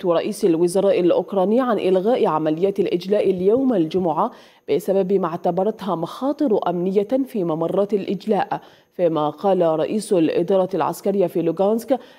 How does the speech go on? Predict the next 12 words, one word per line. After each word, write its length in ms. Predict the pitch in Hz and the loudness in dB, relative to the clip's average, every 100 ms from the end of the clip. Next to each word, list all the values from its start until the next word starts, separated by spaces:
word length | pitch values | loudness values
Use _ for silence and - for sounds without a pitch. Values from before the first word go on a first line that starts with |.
| - | -6
أن 200 | 180 170 | -2 0
قواته 720 | 165 165 175 185 202 202 185 | 0 0 2 2 0 -2 -2
صدت 440 | 180 214 190 180 | 0 -2 0 0
عشر 340 | 151 202 - 202 | 0 -2 -2 -4
هجمات 460 | 185 180 196 208 208 | -6 -4 0 0 0
روسية 640 | 175 156 170 220 214 254 - - - | -2 -2 -4 -2 0 0 -4 -18 -2
ودمرت 540 | 151 160 190 196 170 | -2 2 0 2 0
دبابات 680 | 170 175 165 165 160 190 214 | 0 -2 0 -2 0 0 0
وآليات 720 | 277 226 165 170 170 214 233 | 0 0 0 -4 -2 -2 -2
وأسقطت 760 | 233 175 - 214 - 226 240 254 | -2 -2 -4 -8 -8 -4 -2 -2
مسيرات 680 | 196 202 175 170 196 202 | -4 -4 -2 0 0 0
وطائراتي 1040 | 247 190 165 170 175 190 196 214 185 180 | -2 -2 -2 -2 0 0 -2 -2 -2 0